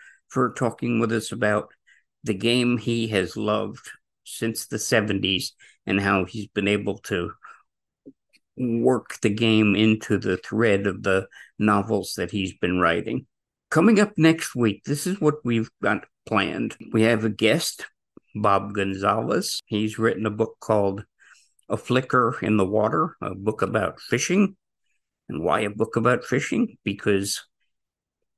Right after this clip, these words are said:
I don't think in all the years I interviewed baseball players, I don't think I interviewed one of them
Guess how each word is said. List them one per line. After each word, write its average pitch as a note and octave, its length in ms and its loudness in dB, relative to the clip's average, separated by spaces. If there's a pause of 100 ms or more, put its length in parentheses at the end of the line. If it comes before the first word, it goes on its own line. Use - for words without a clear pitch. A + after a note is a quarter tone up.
I D3+ 160 2
don't C#3+ 280 4
think A2+ 340 0 (120)
in F#2+ 140 0
all G#2+ 200 0
the C#3 140 2
years C3 340 2
I A2+ 60 2
interviewed A#2 580 0
baseball G#2 500 -2
players, - 460 -6 (420)
I - 100 0
don't A2+ 220 2
think A#2 220 0
I G#2+ 140 6
interviewed G#2+ 440 4
one C#3 240 6
of G#2+ 80 2
them G#2 240 -4